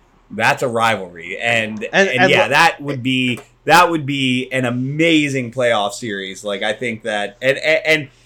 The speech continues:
Speaker 1: you know, here's the thing. As much as I, as much as I was saying before, I think that the Grizzlies may be in trouble for the playoffs because Ja Morant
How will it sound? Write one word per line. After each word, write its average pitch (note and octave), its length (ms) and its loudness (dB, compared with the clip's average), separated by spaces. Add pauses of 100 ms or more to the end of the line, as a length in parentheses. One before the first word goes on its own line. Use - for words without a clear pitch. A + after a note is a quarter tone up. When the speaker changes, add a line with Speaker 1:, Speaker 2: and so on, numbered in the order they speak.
(280)
Speaker 1:
you D#3+ 140 -2
know, F#3+ 200 6
here's A3+ 240 -2
the G#3+ 100 -2
thing. D#3 460 -2 (840)
As C#3 220 -2
much F#3+ 240 2
as G#3+ 140 0
I, F#3+ 220 4
as D3 180 -4
much F#3+ 180 -4
as F#3+ 80 -10
I F#3 80 2
was F3 140 -2
saying D#3+ 200 -2
before, C#3 340 -2
I A#2 60 -2
think C3 280 -10
that B2+ 140 -6
the A2+ 80 -8
Grizzlies A#2 440 -4
may A2+ 160 -4
be A2+ 140 -6
in G#2 60 -8
trouble B2+ 360 -2
for D3 140 -8
the D#3+ 100 -6
playoffs D#3+ 500 -4
because A2 380 -8
Ja A2+ 200 -2
Morant A#2 500 -6